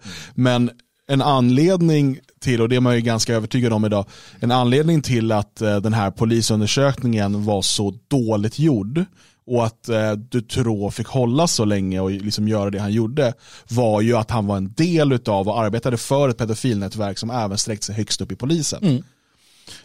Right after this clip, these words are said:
Speaker 1: Eh, och varför skulle då polischeferna lägga manken till att få fast honom
Speaker 2: Nej.
Speaker 1: när, när de är med i samma, i samma pedofilring? Eh, och det är ju, jag menar, risken här när det gäller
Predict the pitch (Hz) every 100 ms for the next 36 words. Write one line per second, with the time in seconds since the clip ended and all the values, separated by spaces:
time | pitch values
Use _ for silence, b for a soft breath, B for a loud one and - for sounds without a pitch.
0 | - 123 110 120 120 120 117 120 123 113
1 | 110 113 113 123 117 - 139 - 131 117
2 | 104 _ _ _ _ 120 117 110 110 107
3 | 117 107 110 107 120 101 - 110 165 151
4 | 127 104 69 - 131 120 107 101 98 110
5 | 104 104 107 104 101 95 101 95 92 92
6 | - 107 113 104 98 101 110 110 123 131
7 | - - _ B B B B - 117 110
8 | 139 - _ 135 135 139 139 165 180 165
9 | 139 131 127 135 - 165 135 165 151 117
10 | 113 117 113 110